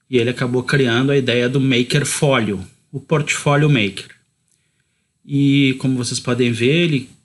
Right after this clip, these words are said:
eh, trabalha numa escola pública e ele implantou um espaço maker de baixo custo, com materiais que tem disponíveis na escola e algumas coisas que também, eh, são de baixo investimento,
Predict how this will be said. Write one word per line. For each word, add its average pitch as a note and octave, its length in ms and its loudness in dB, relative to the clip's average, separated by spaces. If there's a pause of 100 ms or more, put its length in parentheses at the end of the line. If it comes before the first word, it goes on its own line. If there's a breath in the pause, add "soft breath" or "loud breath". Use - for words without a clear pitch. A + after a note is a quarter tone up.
(380)
eh, A#2+ 240 -2
trabalha A#2 520 0
numa A2 280 -2
escola A2+ 360 -4
pública F3+ 640 2
e E3+ 160 2
ele C3+ 340 2
implantou E3+ 800 0
um D#3 240 -2
espaço D3 500 -2
maker D3 400 2
de F#3 120 -2
baixo F#3 340 -2
custo, - 460 -2 (600)
com C3+ 160 -2
materiais C#3+ 840 0
que - 140 -4
tem D3+ 280 2
disponíveis C3+ 560 0
na B2+ 120 -2
escola C3 580 -4 (320)
e B2+ 240 -4
algumas A#2 420 -2
coisas A#2+ 520 -4
que - 80 -20
também, A#2 440 -2 (240)
eh, A#2 160 -14
são A#2+ 200 -6
de A#2 100 -4
baixo A2+ 320 -4
investimento, C3+ 720 -2